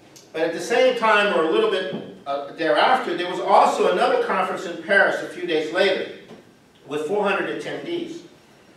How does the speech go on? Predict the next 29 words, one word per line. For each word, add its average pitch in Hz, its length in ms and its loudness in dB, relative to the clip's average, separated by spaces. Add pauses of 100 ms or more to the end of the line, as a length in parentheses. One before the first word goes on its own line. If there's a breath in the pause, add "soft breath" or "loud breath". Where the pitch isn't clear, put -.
(460 soft breath)
And 135 120 -6
this 226 200 4
was 208 120 4
the 175 100 -2
establishment 185 640 0
of 156 120 -4
the 151 80 -4
first 196 560 -2
annual 165 420 -2
forum 175 640 -2
on 139 180 -6
the 135 60 -8
Belt - 380 0
and 139 160 -6
Road 143 280 -2
Initiative 160 560 -8 (800 soft breath)
in 180 200 -2
France, 127 500 -6 (720)
sponsored - 580 -2
by 139 260 2
the 131 200 -2
Chinese 151 420 -4
embassy 131 480 -6
and 139 160 -10
the 127 80 -8
third 175 360 -4
largest 143 420 -2
think 151 240 -6
tank, 127 220 -10